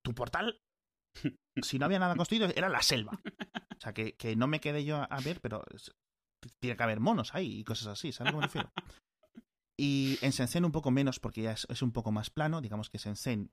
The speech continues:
Speaker 1: Hong Kong es una isla, ¿no? Son
Speaker 2: Ujú.
Speaker 1: dete-, un, un determinado juego de islas. Y Shenzhen, digamos que es en el otro punto,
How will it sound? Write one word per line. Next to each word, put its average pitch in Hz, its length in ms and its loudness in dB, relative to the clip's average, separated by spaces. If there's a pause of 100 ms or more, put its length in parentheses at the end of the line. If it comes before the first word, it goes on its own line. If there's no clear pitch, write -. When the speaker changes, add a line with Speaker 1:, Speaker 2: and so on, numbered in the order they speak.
(100)
Speaker 1:
Hong 113 100 -2
Kong 127 320 0
es 113 200 -4
una 110 220 0
isla, 117 360 -4
¿no? 160 160 -8 (200)
Son 110 280 -2
Speaker 2:
Ujú. 104 180 0
Speaker 1:
dete-, - 220 -8
un, 120 280 4
un 117 120 0
determinado 113 440 0
juego 107 240 -4
de 110 100 -2
islas. 113 360 -8 (340)
Y 127 100 -2
Shenzhen, 139 420 0
digamos 117 340 -4
que 107 80 -4
es - 160 -10 (140)
en 113 100 2
el 104 100 2
otro 104 220 -2
punto, 110 460 -4